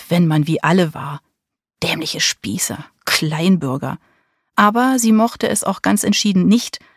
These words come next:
wenn man die Vorhänge annagte, weil sie so tröstlich nach Waschmittel und Stärke schmeckten. Hm, es gab Dinge, die verrückt,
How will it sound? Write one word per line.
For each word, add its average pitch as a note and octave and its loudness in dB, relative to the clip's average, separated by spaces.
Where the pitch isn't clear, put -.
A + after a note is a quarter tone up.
wenn E3+ 2
man D#3+ 2
die D3+ -2
Vorhänge D#3+ 0
annagte, D#3 -2
weil D#3+ 0
sie E3 0
so E3 -2
tröstlich F3 -2
nach D#3+ -4
Waschmittel F3 -2
und F3+ 0
Stärke D#3+ -4
schmeckten. - -4
Hm, C4 2
es - 0
gab - 0
Dinge, B3+ 4
die G3+ 0
verrückt, - -4